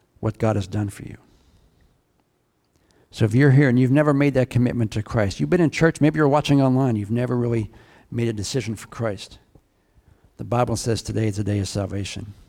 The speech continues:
You wanna be sure, you wanna be sure that when your time is up,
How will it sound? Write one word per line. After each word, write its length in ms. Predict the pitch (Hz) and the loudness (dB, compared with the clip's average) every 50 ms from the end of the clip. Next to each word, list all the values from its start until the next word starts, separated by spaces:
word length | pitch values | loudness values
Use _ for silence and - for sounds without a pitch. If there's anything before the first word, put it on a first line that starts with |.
| _ _ _ _ _ _ _ _ _ _ _ _ _ _ _ _ _ _ | _ _ _ _ _ _ _ _ _ _ _ _ _ _ _ _ _ _
You 120 | - 120 | -4 -2
wanna 200 | 117 120 127 123 | 0 2 2 2
be 140 | 113 120 113 | 2 0 -2
sure, 680 | 104 - - - - 147 143 143 131 113 104 95 90 - _ _ _ _ | -2 -2 -2 -2 0 0 0 0 0 -2 -6 -8 -12 -16 _ _ _ _
you 140 | - 127 | -4 -2
wanna 160 | 127 123 117 107 | -2 -2 -2 -2
be 120 | 110 110 | -4 -6
sure 560 | 104 - - - - 156 156 156 156 156 156 143 - - _ _ _ _ _ _ | -6 -6 -6 -4 -2 -2 0 2 2 2 0 0 -4 -12 _ _ _ _ _ _
that 160 | - 120 107 | -2 -2 0
when 120 | 107 120 120 | 2 2 2
your 140 | 120 123 | 2 2
time 320 | 117 - - - 139 139 139 | 0 0 0 0 0 2 2
is 140 | 139 127 107 | 0 0 -2
up, 240 | 107 98 95 - | -4 -6 -6 -8